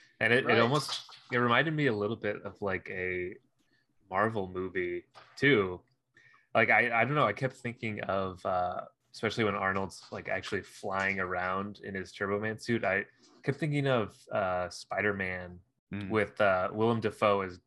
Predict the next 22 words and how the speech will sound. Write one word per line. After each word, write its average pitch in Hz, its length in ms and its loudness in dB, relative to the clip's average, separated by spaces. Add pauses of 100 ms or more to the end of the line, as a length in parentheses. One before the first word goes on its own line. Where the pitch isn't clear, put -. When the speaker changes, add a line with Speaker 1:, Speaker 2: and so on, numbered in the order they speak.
(120)
Speaker 1:
Green 98 220 -8
Goblin 92 400 -4
when 90 100 -10
he's, 90 160 -10
like, 92 160 -6
fight, 98 320 -6 (220)
like, 98 200 -6
flying 95 280 -4
Speaker 2:
Right. 120 160 0
Speaker 1:
around 92 160 -4
New 92 60 -6
York. 92 420 -4
I 92 60 -2
was 90 120 -6
Speaker 3:
Right. - 0 -
Speaker 1:
like, 123 100 -2
"This 117 120 0
is 113 100 -4
Speaker 2:
Right. 98 80 -12
Speaker 1:
very 104 280 4
much, 95 360 -2
like, 92 260 -10